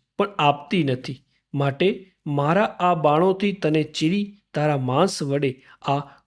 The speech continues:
ક્ષુધા વ્યાપ્ત દુઃખી પ્રજાઓનો વિલાપ હું શાંત કરીશ.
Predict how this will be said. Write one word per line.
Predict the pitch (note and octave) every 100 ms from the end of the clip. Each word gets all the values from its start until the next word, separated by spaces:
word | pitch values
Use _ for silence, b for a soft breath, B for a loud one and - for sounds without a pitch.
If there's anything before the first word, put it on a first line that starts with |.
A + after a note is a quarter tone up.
| -
ક્ષુધા | - F3+ G#3+ A3+
વ્યાપ્ત | D#3+ C#3+ E3 E3+ - -
દુઃખી | D#3+ D3+ D3+ A3
પ્રજાઓનો | G#3 C#3 B2+ C#3+ C#3+ C#3 E3
વિલાપ | C#3 C3 D3 D#3+ - -
હું | D#3+
શાંત | - C3 E3 F3
કરીશ. | E3+ C#3+ A#2 -